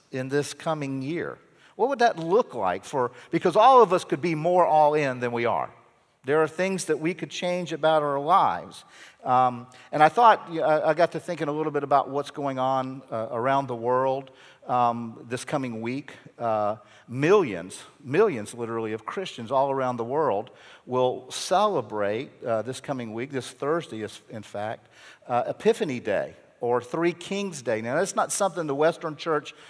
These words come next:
uh, does very much, um, but it's something m-, much of the, the global church celebrates, and it's a celebration of the day where, uh, for the very first time, Gentiles,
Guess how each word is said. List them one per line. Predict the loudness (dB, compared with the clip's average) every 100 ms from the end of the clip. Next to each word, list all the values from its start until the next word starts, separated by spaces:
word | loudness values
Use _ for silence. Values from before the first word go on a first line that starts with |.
| -10 0
uh, | 2
does | 4 6 6 6
very | 0 0
much, | 0 2 2 0 -10 -2
um, | 0 2 0 -6 -18 -2
but | 0
it's | 0
something | 0 -2 0 -4 -4
m-, | -4 -2
much | 4 4 2
of | 2 4 4 4
the, | 2 2 0
the | -4 -6
global | -6 0 6 6 6 2
church | -4 -4 -4 -6 -12 -20 -20 -16
celebrates, | -2 4 4 4 0 0 0 -2
and | -4
it's | -2
a | -2
celebration | 4 6 6 4 2 2 0
of | 0 0
the | -2
day | 0 2 2 0 -6 -20 -14
where, | 0 4 6 4 2 -4 -20 -14 -2
uh, | -2
for | 0 0
the | 0
very | 2 4 2
first | 0 -4 -6
time, | -4 0 2 0 -2 -10 -20 -20 -14
Gentiles, | -6 0 0 0 2 6 6 4 0 -6